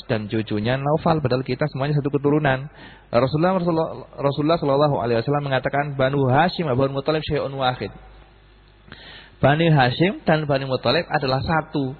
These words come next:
Kenapa? Karena ketika Rasulullah sallallahu alaihi wasallam pertama kali menyebarkan Islam di Mekah, beliau mendapatkan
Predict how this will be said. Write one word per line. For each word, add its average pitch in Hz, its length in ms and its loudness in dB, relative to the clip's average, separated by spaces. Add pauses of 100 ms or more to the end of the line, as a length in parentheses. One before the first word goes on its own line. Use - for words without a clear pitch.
Kenapa? 175 480 0 (320)
Karena 160 320 2
ketika 185 320 0
Rasulullah 170 480 2
sallallahu 143 480 4
alaihi 127 240 0
wasallam 101 480 0
pertama 131 480 -4
kali 143 320 -2
menyebarkan 139 800 -2
Islam 117 720 -2 (400)
di 131 160 0
Mekah, 110 560 -2 (720)
beliau 135 240 2
mendapatkan 147 960 -4